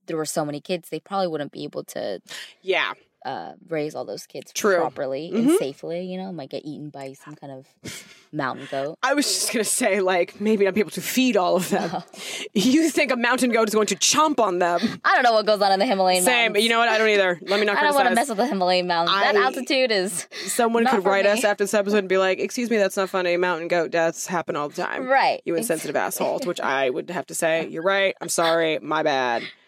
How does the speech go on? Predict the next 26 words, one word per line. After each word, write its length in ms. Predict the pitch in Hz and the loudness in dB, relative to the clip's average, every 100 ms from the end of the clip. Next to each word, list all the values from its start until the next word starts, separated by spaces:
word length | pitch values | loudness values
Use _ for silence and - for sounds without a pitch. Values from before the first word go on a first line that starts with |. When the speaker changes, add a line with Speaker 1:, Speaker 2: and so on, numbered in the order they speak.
| _ - - - | _ -16 -16 -8
Speaker 2:
I 80 | 190 | -4
Speaker 1:
Beware 320 | 202 175 180 | 0 2 2
Speaker 2:
spoke 0 | |
Speaker 1:
the 20 | |
Speaker 2:
too 60 | 170 | 2
Speaker 1:
mountain 260 | 175 101 71 | 0 -2 -4
Speaker 2:
soon." 100 | - | -6
Speaker 1:
goats. 200 | - - | -10 -4
Speaker 2:
Beware 300 | 160 160 151 | 0 2 2
the 60 | 170 | 0
mountain 240 | 156 123 | -4 -4
goats. 220 | - 202 | -4 -2
Speaker 1:
Um, 500 | 269 262 254 240 233 - - | 0 2 0 0 -4 -8 -10
so 400 | - 339 339 320 | -6 -2 0 0
I 120 | - | -2
just 260 | 277 330 - | -4 -4 -4
wanted 200 | 359 320 | -2 -2
to 180 | 262 294 | -2 0
touch, 300 | 240 233 - | -2 -4 -6
touch 200 | 240 220 | -4 -2
on 160 | 208 | -2
a 80 | 196 | -2
couple 240 | 185 202 190 | -6 -10 -8
more 200 | 185 190 | -4 -4
things. 560 | - 185 175 175 180 - | -4 -8 -6 -6 -8 -8
Uh, 600 | 190 190 185 180 180 175 | -2 0 0 0 -2 -4